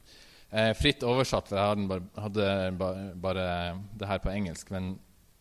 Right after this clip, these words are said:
og han sier det her, og her, og hvis du kjenner til Djevelen dypper pennen, så,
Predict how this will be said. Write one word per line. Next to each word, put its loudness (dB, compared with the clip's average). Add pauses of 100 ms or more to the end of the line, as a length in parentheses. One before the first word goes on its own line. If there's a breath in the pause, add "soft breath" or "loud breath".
(800)
og -4
han 0
sier 4
det 6
her, 6
og 4
her, 2
og 4
hvis -4
du 2
kjenner 4
til 4
Djevelen 6
dypper 0
pennen, -2
så, 2